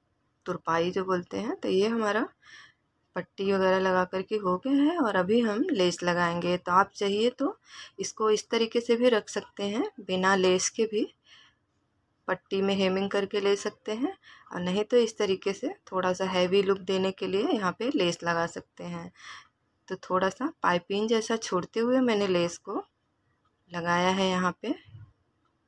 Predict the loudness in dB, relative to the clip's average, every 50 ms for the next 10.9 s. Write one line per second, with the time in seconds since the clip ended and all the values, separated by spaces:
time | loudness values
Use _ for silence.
0 | _ _ _ _ _ _ _ _ _ _ _ _ _ _ _ _ -16 -14 -14 -12
1 | -10 -8 -8 -8 -6 -6 -6 -6 -6 -4 -6 -6 -4 -4 -2 0 2 2 2 2
2 | 0 -4 -4 -4 -4 -2 -2 0 2 2 2 0 -2 -6 -10 -8 -8 -8 -8 _
3 | _ _ _ _ _ _ _ _ _ _ _ _ -12 -8 -4 -4 -2 -4 -4 -4
4 | -2 -2 -2 -2 -2 -4 -4 -4 -4 -4 -6 -8 -6 -4 -2 -2 -2 -4 -6 -8
5 | -8 -8 -10 -10 -10 -8 -10 -10 _ -4 -2 -2 0 0 0 0 0 0 0 0
6 | -2 -4 -6 -8 -6 -4 -4 -4 -4 -4 -4 -6 -6 -8 -8 -8 -6 -6 -6 -6
7 | -6 -6 -6 -6 -6 -8 -12 _ _ _ _ _ _ _ _ _ _ _ _ _
8 | _ _ _ _ _ _ _ _ _ _ _ _ _ _ _ _ _ _ _ _
9 | _ _ _ _ _ _ _ _ _ _ _ _ _ _ _ _ -20 -12 -8 -8
10 | -8 -8 -10 -14 -14 -12 -12 -10 -10 -10 -10 -10 -14 -18 -18 -14 -12 -12